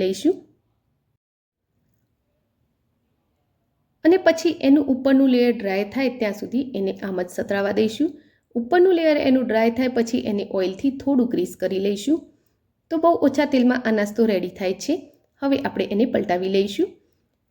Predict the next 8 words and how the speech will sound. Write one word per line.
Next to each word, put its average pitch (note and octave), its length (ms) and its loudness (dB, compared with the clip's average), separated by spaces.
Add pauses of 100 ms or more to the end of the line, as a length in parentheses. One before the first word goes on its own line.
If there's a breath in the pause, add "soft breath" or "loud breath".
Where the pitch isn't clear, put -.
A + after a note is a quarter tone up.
(100)
અને E4 140 4
બીજી D4+ 280 4
સાઈડેથી A3+ 460 0
પણ E4 180 0
સારું G3+ 420 -4
એવું A#3+ 240 0
સાંતળાવા F#3+ 500 -2
દઈશું. G3 380 0